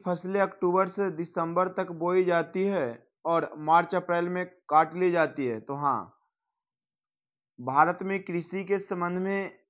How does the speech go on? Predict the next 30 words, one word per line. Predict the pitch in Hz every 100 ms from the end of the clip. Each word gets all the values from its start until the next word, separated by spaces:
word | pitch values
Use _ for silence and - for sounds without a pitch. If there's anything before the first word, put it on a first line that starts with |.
| _ _ _ _ _ _ 143
रबी | 147 151 190
फसल | 190 175 170 190 170 - _ _ 139
अक्टूबर | 147 - 170 185 185
से | 175
दिसंबर | 175 180 170 165 180
तक | 180 185
बोई | 170 165 180 185
जाती | 175 170 190
है | 190 185
और | 170 165
मार्च | 165 165 180
अप्रैल | 175 165 165
में | 175
काट | 170 156 147
ली | 160 165
जाती | 151 135 135 117
है। | 69 - _ _ _ _ _ _ _ _
कथन | 135 131 180
तू, | 180 185 - - _ _ _ -
तू | 170
कहता | 185 180 190 180
है, | 139 127
भारत | 139 151 175 180
में | 190 180
रबी | 170 175
के | 190 208
दौरान | 185 180 180 185
उगाई | 185 170 170 185
जाने | 180 180 185
वाली | 175 175 180 151 131 -